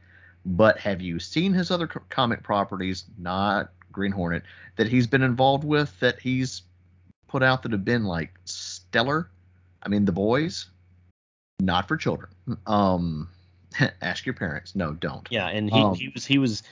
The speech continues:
Speaker 2: heavily involved in, in Preacher.
Speaker 1: Yeah. So,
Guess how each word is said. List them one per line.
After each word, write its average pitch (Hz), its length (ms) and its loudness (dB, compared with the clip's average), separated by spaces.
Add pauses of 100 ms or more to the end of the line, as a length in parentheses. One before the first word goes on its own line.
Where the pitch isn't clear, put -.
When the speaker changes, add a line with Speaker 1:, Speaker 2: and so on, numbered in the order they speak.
(180)
Speaker 2:
heavily 120 300 4
involved 113 300 4
in, 90 160 -6 (120)
in 101 100 -4
Preacher. 110 480 -2 (580)
Speaker 1:
Yeah. 113 280 4 (440)
So, 101 420 2